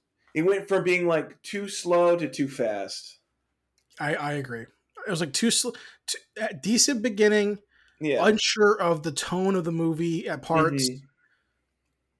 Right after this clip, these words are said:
Speaker 2: A lot of different emotional elements that kinda clashed with each other because they
Speaker 1: Yeah.
Speaker 2: didn't, they weren't written to be cohesive in any way. And
Speaker 1: Yeah.
Speaker 2: then sped up very lightning quick at the end to get out of there.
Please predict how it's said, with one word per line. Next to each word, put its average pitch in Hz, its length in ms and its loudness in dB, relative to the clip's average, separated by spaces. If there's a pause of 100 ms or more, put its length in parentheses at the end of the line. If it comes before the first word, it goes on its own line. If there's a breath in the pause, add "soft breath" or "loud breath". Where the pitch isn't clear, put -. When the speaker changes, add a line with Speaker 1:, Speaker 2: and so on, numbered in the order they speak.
Speaker 2:
A 180 60 -4
lot 165 300 4
of 175 200 2
different 185 360 0
emotional 175 480 0
elements 165 440 -2
that 147 160 -6
kinda 156 240 -4
clashed 156 580 0
with 165 120 -10
each 151 180 -6
other 151 460 -2
because - 200 -12
they 165 80 0
Speaker 1:
Yeah. 156 180 4
Speaker 2:
didn't, 139 180 -6
they 151 80 0
weren't 160 240 0
written 156 260 -2
to 147 80 -10
be 139 140 -4
cohesive 160 540 -6
in 180 80 -2
any 185 160 -2
way. 190 420 0 (1300 soft breath)
And 170 120 2
Speaker 1:
Yeah. 175 180 6
Speaker 2:
then 165 320 0
sped - 560 4
up 160 280 4
very 170 560 2
lightning 151 320 -4
quick 143 200 -8
at 131 80 -6
the 135 140 -4
end 135 340 -6
to 131 60 -14
get 135 180 -6
out 139 200 -2
of 151 60 -4
there. 160 380 -2